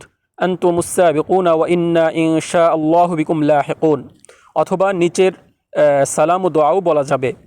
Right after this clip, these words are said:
"আসসালামু আলাইকুম আহলাদ দিয়ারি মিনাল মুমিনিনা ওয়াল মুসলিমিন, ওয়া ইন্না ইনশাআল্লাহু বিকুম লাহিকুন।"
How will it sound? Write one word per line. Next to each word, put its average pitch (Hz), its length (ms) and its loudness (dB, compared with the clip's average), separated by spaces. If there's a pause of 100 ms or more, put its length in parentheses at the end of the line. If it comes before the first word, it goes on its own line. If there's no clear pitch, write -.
(380)
"আসসালামু 180 680 2
আলাইকুম 170 560 0
আহলাদ 165 320 -2
দিয়ারি 170 460 2
মিনাল 170 260 2
মুমিনিনা 175 560 0
ওয়াল 170 180 0
মুসলিমিন, 170 720 -2 (380)
ওয়া 165 140 0
ইন্না 170 540 0
ইনশাআল্লাহু 170 1160 0
বিকুম 165 240 -4
লাহিকুন।" 156 640 0